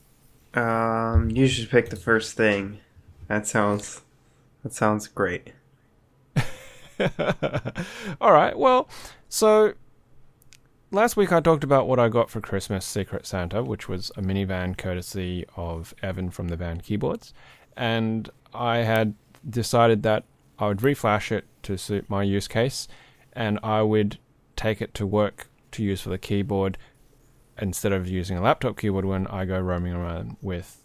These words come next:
Speaker 2: my laptop for work. Forty percent and me, traditionally,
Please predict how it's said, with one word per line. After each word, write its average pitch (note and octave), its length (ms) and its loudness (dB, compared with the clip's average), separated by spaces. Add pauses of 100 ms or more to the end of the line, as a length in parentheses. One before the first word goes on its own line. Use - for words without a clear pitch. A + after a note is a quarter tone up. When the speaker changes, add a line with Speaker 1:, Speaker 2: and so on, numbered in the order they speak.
(140)
Speaker 2:
my F2 140 -6
laptop F#3 440 -2
for - 180 -8
work. - 320 -6 (1400)
Forty G#3 280 6
percent C3 580 0
and A2 220 0
me, G#2+ 500 0 (120)
traditionally, G#2+ 1000 0